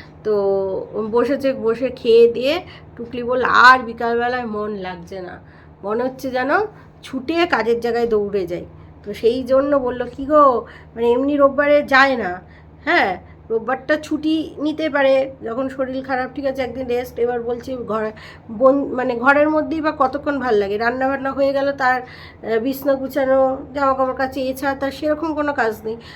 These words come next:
আর যারা রোজই বাইরে বেরোয় তাদের দেখবে ঘরে একদিন থাকলেও অনেকের, অনেকের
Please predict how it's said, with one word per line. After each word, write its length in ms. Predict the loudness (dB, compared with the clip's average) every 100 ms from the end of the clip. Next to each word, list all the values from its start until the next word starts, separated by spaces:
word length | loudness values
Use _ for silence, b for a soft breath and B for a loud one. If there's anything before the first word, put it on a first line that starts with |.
| B -8
আর 100 | -2
যারা 320 | 2 2 4
রোজই 360 | 4 4 2
বাইরে 300 | 2 4 2
বেরোয় 220 | 2 2 2
তাদের 260 | -2 -4
দেখবে 240 | -6 -6 -4
ঘরে 280 | -2 -2
একদিন 320 | -2 -6 -8 -6
থাকলেও 480 | -6 -4 -2 -2 -4 B B 0
অনেকের, 520 | 2 2 -2 -8 -4
অনেকের 540 | 0 0 -2 -4 -8